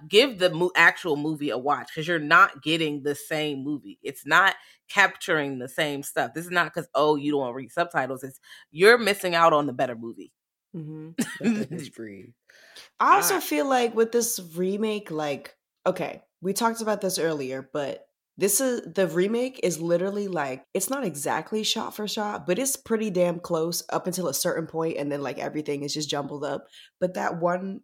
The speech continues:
Speaker 2: you know, I wanna say maybe, like, third, like, the first third, maybe a little bit more, when it's just, like, shot for shot, like, dialogue included, literally dialogue included.
Speaker 3: Mm-hmm.
Speaker 2: The dialogue, even though it's, they're saying the same things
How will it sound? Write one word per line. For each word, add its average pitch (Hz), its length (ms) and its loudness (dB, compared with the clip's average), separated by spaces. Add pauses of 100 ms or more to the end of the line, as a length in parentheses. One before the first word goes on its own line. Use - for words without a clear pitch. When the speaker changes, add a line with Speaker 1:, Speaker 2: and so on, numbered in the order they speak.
(160)
Speaker 2:
you 165 200 -8
know, 143 320 -2
I 143 60 -2
wanna 147 220 -6
say 143 200 -8
maybe, 143 300 -8
like, 131 260 -8 (140)
third, 175 500 -2 (200)
like, 160 120 -8
the 143 80 -8
first 165 420 -4
third, 170 380 -2
maybe 156 240 -2
a 156 40 -2
little 160 160 -4
bit 156 160 -4
more, 151 300 -4
when 156 160 -4
it's 135 140 -8
just, 151 180 -6
like, 131 300 -6
shot - 400 -2
for 147 100 -8
shot, 143 400 -4
like, 139 240 -8
dialogue 156 560 -2
included, 175 720 -4
literally 185 500 4
dialogue 143 540 -4
included. 147 560 -8
Speaker 3:
Mm-hmm. 143 280 -16 (300)
Speaker 2:
The 175 140 6
dialogue, 196 580 2
even 196 280 0
though 185 280 0
it's, - 280 -2
they're 170 160 0
saying 175 360 2
the 175 80 -2
same 160 300 -4
things 135 520 -6